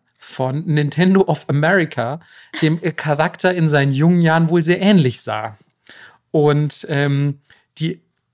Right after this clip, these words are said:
Storys gehen hier so ein bisschen auseinander, weil die wirklich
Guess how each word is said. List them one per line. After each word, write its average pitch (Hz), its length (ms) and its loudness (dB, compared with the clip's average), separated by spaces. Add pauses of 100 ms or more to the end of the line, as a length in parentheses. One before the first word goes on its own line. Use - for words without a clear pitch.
(680)
Storys 214 520 -2
gehen 185 160 -2
hier 220 260 -2
so 208 80 0
ein 196 100 0
bisschen 196 360 -4
auseinander, 151 600 0
weil 143 140 0
die 143 340 -4
wirklich 202 840 -2